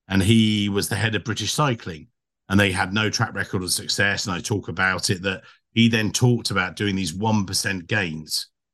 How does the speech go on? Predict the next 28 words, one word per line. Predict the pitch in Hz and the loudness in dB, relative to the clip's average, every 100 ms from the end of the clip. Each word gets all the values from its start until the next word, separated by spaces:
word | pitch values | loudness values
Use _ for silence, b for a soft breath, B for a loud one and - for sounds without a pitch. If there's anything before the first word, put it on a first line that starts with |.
| _ | _
and, | 92 90 | 2 2
or | 92 95 | 2 6
marginal | 104 107 107 90 98 87 | 6 6 4 2 0 0
gains, | 78 87 82 78 | 0 -4 -4 -6
as | 80 | -6
they | 87 82 | -6 -6
called | - 123 104 82 | 4 6 6 2
it. | 78 | -6
And | 101 | -2
what | 107 104 | -2 0
he | 101 | 0
was | 95 87 | 0 0
doing | 127 113 95 | 2 2 0
was, | 95 85 b b _ _ | -2 -4 b b _ _
you | 107 | 0
know, | 98 | 2
little | 107 | 0
things | 98 113 101 | 0 0 0
in | 95 | -2
the | 92 | -4
wind | 101 107 101 | -2 0 0
tunnel, | 113 104 101 | 0 0 -2
little | 95 98 95 | -4 -6 -2
other | 131 127 | 0 0
things, | 107 90 | -2 -4
but | - 113 | -6 -8
there | 120 | -4
were | 127 | -4